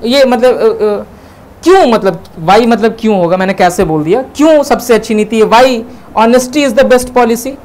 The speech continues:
honesty is the best policy, क्यों ईमानदारी सबसे अच्छी नीति है। आप लोग लिखते चलिएगा ये सब थोड़ा बहुत, क्योंकि ये सब मिलेगा नहीं लिखा हुआ, जो थोड़ा बहुत लिखना होगा वो लिख लीजिएगा,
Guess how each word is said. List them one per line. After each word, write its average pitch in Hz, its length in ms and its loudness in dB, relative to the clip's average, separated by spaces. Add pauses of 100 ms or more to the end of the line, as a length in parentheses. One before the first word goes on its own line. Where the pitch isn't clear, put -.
(880)
honesty 214 460 -4
is 190 180 -4
the 220 160 -2 (520)
best 214 240 -4
policy, 190 360 -2 (280)
क्यों 330 220 0
ईमानदारी 247 520 2
सबसे 240 300 -2
अच्छी 226 220 -2
नीति 214 320 -4
है। 214 120 -10 (640)
आप 254 140 0
लोग 285 100 0
लिखते 269 260 -4
चलिएगा 208 320 0
ये 196 140 4
सब 202 200 -6
थोड़ा 185 160 0
बहुत, 180 220 -2
क्योंकि 208 200 -6
ये 226 60 0
सब 226 140 -4
मिलेगा 220 340 0
नहीं 214 140 -2
लिखा 160 220 -8
हुआ, 143 100 -10 (260)
जो 254 100 2
थोड़ा 247 200 2
बहुत 240 180 0
लिखना 226 220 -4
होगा 269 200 4
वो 226 120 2
लिख 170 200 -2
लीजिएगा, 143 400 -6